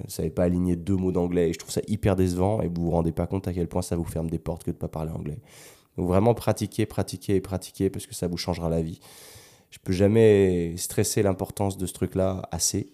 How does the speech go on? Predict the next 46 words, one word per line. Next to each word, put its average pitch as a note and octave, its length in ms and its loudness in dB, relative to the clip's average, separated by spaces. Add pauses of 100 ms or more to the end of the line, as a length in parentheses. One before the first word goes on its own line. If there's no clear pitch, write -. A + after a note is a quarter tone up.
parce - 120 -8
que - 120 -6
c'est - 320 -2
exceptionnel. F2+ 580 -10 (760)
Donc, F#2 280 -4
euh, E2 340 4
vraiment, F2 360 6
vraiment, F2+ 320 6
vraiment, D#2+ 340 2
quoi. - 140 -12 (560)
Euh, F#2+ 760 2 (480)
donc B2 220 6
voilà, A#2+ 260 10
vous C3 140 4
avez G2 140 6
été B2+ 160 2
beaucoup B2 180 2
à B2+ 40 8
me A2 40 2
faire G#2+ 120 6
des G#2 40 6
retours, G2+ 240 6
donc G2 160 4
je F#2+ 80 2
vois G2+ 240 6
que B2 80 0
le G2+ 80 4
niveau F#2+ 220 6
monte, A2+ 280 2
je F#2+ 120 -2
vois G#2+ 140 6
que G#2+ 40 4
je F#2+ 60 -2
vous F2 80 2
motive A2+ 340 2
aussi A2+ 180 2
à G#2+ 40 6
apprendre G2+ 260 0
l'anglais, G2 460 4
pour - 160 -4
ceux G#2 100 -2
qui - 80 -6
ne F#2 60 2
maîtrisent F#2+ 280 0
pas F#2+ 120 2
encore, G2+ 460 2